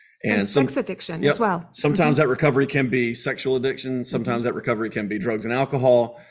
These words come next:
Speaker 2: Um, but it is a part of a continuum in recovery, uh, for a lot of these guys out there that, that specialize in polygraphs. And so finding someone who has that specialty is key.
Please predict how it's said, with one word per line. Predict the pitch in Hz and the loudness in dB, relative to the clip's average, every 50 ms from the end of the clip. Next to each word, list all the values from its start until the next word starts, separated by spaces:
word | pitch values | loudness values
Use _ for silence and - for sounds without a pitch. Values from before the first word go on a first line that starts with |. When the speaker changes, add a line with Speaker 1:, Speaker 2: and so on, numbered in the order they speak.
| - _ _ - | -20 _ _ -8
Speaker 2:
Um, | 107 107 101 104 101 92 80 - - - - | -6 -6 -4 -4 -6 -6 -8 -10 -10 -4 0
but | 139 135 - | 0 0 2
it | - 151 156 | 2 2 4
is | 165 190 190 - | 4 4 4 4
a | - 135 | 2 0
part | - - - 143 131 135 - | 0 0 -2 0 0 0 0
of | - 127 117 120 | -2 -4 -2 -2
a | 117 110 | -4 -4
continuum | - - 123 120 - - 123 147 151 143 123 117 110 104 | -4 -4 -6 -6 -6 -4 -2 0 0 0 0 0 -2 -4
in | 101 95 | -6 -6
recovery, | 95 104 - 127 127 120 104 92 - 87 78 - _ _ _ _ _ _ _ _ - | -8 -4 -2 0 0 0 -2 -4 -8 -8 -12 -16 _ _ _ _ _ _ _ _ -14
uh, | 98 95 92 | -12 -12 -10
for | - - 101 90 | -6 -4 -2 0
a | 92 | 2
lot | 107 107 113 123 | 2 4 4 2
of | 123 | 2
these | 107 117 107 107 | 0 -2 -2 0
guys | 120 113 110 107 | 0 0 0 0
out | 117 110 107 95 | 0 -2 -2 -2
there | 113 110 | -2 -2
that, | 98 101 85 73 | -2 -4 -6 -6
that | 76 82 - | -8 -8 -8
specialize | - - - 135 123 - - 113 110 107 107 - 107 | -8 -4 0 0 0 2 2 0 0 0 0 -2 -4
in | 98 | -6
polygraphs. | - 120 110 107 107 95 90 82 67 62 - - - | -2 -2 -2 0 0 -2 -4 -6 -6 -8 -8 -10 -10
And | - - | -8 -4
so | - 110 104 | -2 -4 -2
finding | - - 147 135 156 190 196 196 175 | 0 0 2 4 6 6 4 4 2
someone | 151 - 180 160 156 143 127 127 127 120 | 2 2 2 2 4 4 4 4 4 2
who | 127 127 | 2 2
has | 120 127 131 139 139 - | 2 4 2 2 2 2
that | 127 107 - | 0 0 0
specialty | - - - 139 131 131 - - 110 101 101 92 80 - - - - - - - - | -4 -4 -2 -2 -2 -2 -2 -4 -6 -4 -6 -6 -8 -10 -16 -20 -20 -20 -18 -12 -10
is | 113 98 - | -10 -10 -10
key. | - - - - 95 - - _ _ | -10 -6 -4 -4 -4 -4 -8 _ _